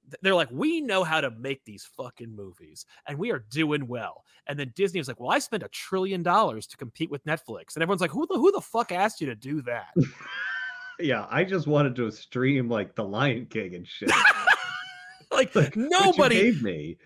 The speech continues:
Speaker 2: So,
Speaker 1: literally
Speaker 2: like
Speaker 1: nobody asked for Disney Plus. Like, nobody,
Speaker 2: Yeah.
Speaker 1: nobody was like, uh, "You know what? Th-, this whole one-stop shopping for everything is great, and I could, like, stream anything I want
Speaker 2: <laughs>
Speaker 1: f-, to my T V or phone.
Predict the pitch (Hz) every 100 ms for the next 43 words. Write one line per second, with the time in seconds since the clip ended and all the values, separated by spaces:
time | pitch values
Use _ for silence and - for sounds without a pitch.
0 | _ 175 214 - - 156 196 190 175 160
1 | 156 117 - - - 170 139 143 135 123
2 | 117 101 - 151 165 185 202 214 226 208
3 | 135 107 73 147 196 240 190 180 - -
4 | 180 226 302 311 - 190 226 208 330 -
5 | 277 247 226 - _ _ 147 196 202 -
6 | 180 - - 180 175 185 175 151 - 151
7 | 165 151 170 143 123 - 143 151 175 -
8 | _ _ _ 160 156 151 147 123 107 -
9 | - 156 147 147 151 151 139 170 147 131
10 | 123 135 - - - 139 123 123 - 165
11 | 147 143 143 123 - 139 139 165